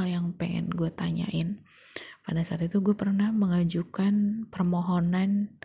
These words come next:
kita untuk ketemuan. Gue ngajak dia untuk kayak ketemuan. Posisinya gue udah siap, baju, gue, gue udah ganti baju. Tadinya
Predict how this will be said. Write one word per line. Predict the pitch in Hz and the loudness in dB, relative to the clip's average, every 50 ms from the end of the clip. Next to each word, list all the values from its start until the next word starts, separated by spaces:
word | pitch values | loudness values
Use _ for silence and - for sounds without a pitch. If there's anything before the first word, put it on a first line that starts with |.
| - _ _ _ _ _ _ _ _ _ _ _ _ - | -20 _ _ _ _ _ _ _ _ _ _ _ _ 0
kita | - 208 - - 226 220 | 2 2 4 4 2 2
untuk | - 208 - 190 180 | 0 -2 -2 -2 -2
ketemuan. | - 180 175 175 175 175 165 156 151 156 160 170 - - - _ _ _ _ _ _ _ _ _ _ _ _ _ _ _ _ _ _ _ _ _ _ _ _ _ _ _ - - - - - - - - - - - - _ _ _ _ _ _ _ - | 0 0 2 2 2 2 0 0 -2 -4 -6 -10 -12 -16 -20 _ _ _ _ _ _ _ _ _ _ _ _ _ _ _ _ _ _ _ _ _ _ _ _ _ _ _ -20 -20 -20 -20 -20 -20 -20 -20 -20 -20 -20 -20 _ _ _ _ _ _ _ -6
Gue | 185 185 190 | -2 0 2
ngajak | 190 185 175 165 165 165 - - | 2 2 2 2 0 -2 -2 0
dia | 165 170 175 170 | 0 2 2 2
untuk | 165 - 175 - | 0 -2 -6 -8
kayak | - 160 160 165 - | -6 -6 -6 -6 -8
ketemuan. | - - 165 165 160 160 156 160 156 160 165 165 - - _ _ _ _ _ _ _ _ _ _ - - | -8 -6 -4 -2 -2 -2 -2 -2 -2 -4 -6 -8 -12 -16 _ _ _ _ _ _ _ _ _ _ -2 0
Posisinya | 165 165 - 165 165 - 170 170 196 202 196 | 0 2 2 0 0 0 2 4 4 4 6
gue | 202 190 185 | 4 4 4
udah | 175 170 | 4 2
siap, | - - 165 165 170 170 - - - _ _ _ _ _ _ - | 0 0 2 2 2 0 -2 -6 -14 _ _ _ _ _ _ 0
baju, | 180 185 185 175 180 175 185 208 - - _ _ _ _ | 4 4 4 4 4 2 0 0 -4 -12 _ _ _ _
gue, | - 180 196 190 - | 0 2 2 2 2
gue | - 190 190 196 196 | 2 2 4 4 6
udah | 185 | 6
ganti | 175 175 175 170 - 170 165 | 4 4 4 4 4 4 4
baju. | 165 156 151 160 160 160 185 180 170 - - - _ _ _ - - - - - - _ _ _ - | 4 4 4 2 0 -2 -2 -4 -4 -6 -10 -18 _ _ _ -20 -20 -20 -20 -20 -20 _ _ _ -12
Tadinya | - - - 160 170 175 190 214 226 | -8 -2 2 2 4 4 4 4 4